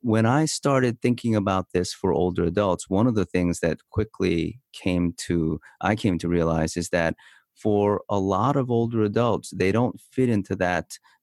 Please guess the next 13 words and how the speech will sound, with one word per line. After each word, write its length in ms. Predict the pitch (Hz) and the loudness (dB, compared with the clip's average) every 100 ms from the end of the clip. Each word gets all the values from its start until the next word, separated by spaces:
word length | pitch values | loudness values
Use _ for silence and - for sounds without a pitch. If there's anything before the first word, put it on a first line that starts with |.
| - | -4
neat 340 | 95 104 - | 0 0 0
bucket 360 | 95 98 107 87 | -4 -4 0 0
of, 200 | 80 78 - | 0 -2 -2
"Oh, 380 | 98 92 82 - _ - | 0 2 0 -4 _ -4
they 180 | 95 95 | 0 0
have 400 | 98 87 82 87 | 0 0 0 0
this 200 | 87 - | -2 -2
one 380 | 82 85 90 85 | -2 2 2 2
big 240 | 82 85 | 0 -2
disease." 580 | 78 101 85 62 50 - _ _ _ | -6 -2 0 -2 -6 -16 _ _ _
Most 320 | 101 131 170 - - - | 0 0 0 -6 -14 -2
older 320 | 107 123 117 | 0 0 2
adults 500 | 98 101 107 85 - | 2 2 2 0 -4